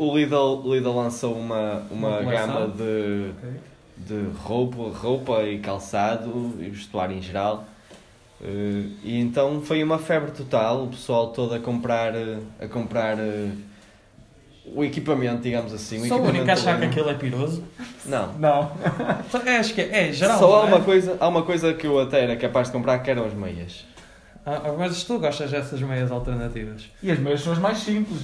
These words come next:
Speaker 1: As meias são fixe,
Speaker 3: São
Speaker 1: meu.
Speaker 3: simples, as mais
Speaker 1: É só
Speaker 2: E o chinelinhos para a piscina?
Speaker 1: Ah, o chinelinho.
Speaker 3: <laughs> Mas
Speaker 1: Não, o
Speaker 3: ali eu
Speaker 1: chinelinho para usar com a meia é top também, meu.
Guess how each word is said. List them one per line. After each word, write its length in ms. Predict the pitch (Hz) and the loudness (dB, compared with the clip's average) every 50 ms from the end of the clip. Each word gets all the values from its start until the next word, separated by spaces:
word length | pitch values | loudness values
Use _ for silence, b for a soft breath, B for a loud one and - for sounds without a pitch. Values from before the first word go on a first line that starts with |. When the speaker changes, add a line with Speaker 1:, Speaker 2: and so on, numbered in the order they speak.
| - - | -2 0
Speaker 1:
As 80 | 170 147 | 0 2
meias 200 | 139 127 127 127 | 2 2 2 2
são 120 | 214 220 | 0 0
fixe, 320 | 214 214 202 220 214 214 | 0 0 -2 0 -2 -2
Speaker 3:
São 80 | - 220 | -2 -2
Speaker 1:
meu. 120 | 185 143 107 | 0 0 0
Speaker 3:
simples, 280 | 98 - 131 131 131 139 | -2 -2 -4 -6 -6 -8
as 120 | 143 139 156 | -8 -8 -6
mais 180 | 165 - - | -6 -4 -2
Speaker 1:
É 120 | - 277 262 | 0 2 2
só 40 | |
Speaker 2:
E 40 | 240 | 2
o 40 | 208 | 2
chinelinhos 540 | - - 202 190 190 180 160 160 160 147 - | 2 2 2 2 2 2 2 0 -2 -4 -4
para 140 | - 151 131 | -2 -2 -2
a 40 | |
piscina? 400 | 123 - - - 127 117 107 107 110 - | -2 -4 -4 -6 -6 -6 -6 -8 -6 -4
Speaker 1:
Ah, 140 | 127 127 120 120 | -2 -2 -2 -2
o 40 | 127 | -4
chinelinho. 520 | - 131 127 127 131 135 139 143 143 143 - | -2 0 2 2 2 2 2 0 -2 -2 -2
Speaker 3:
<laughs> 0 | |
Mas 120 | 123 131 | 0 2
Speaker 1:
Não, 280 | 151 147 151 160 - 180 | 4 6 6 6 4 4
o 40 | |
Speaker 3:
ali 100 | 175 170 | 4 2
eu 60 | 170 160 | 4 4
Speaker 1:
chinelinho 580 | 160 156 160 170 170 160 156 156 143 131 131 123 | 4 4 4 4 4 4 4 4 4 2 2 0
para 100 | 131 156 | 2 2
usar 220 | 147 143 151 165 156 | 2 2 2 0 0
com 120 | - 147 | 0 -2
a 20 | 131 | -2
meia 200 | 135 139 151 151 | 0 0 -2 -2
é 40 | 156 | -4
top 280 | - - 165 123 - - | -4 -4 -6 -6 -6 -6
também, 300 | - 113 127 156 147 120 | -8 -6 -6 -6 -8 -8
meu. 80 | 98 | -8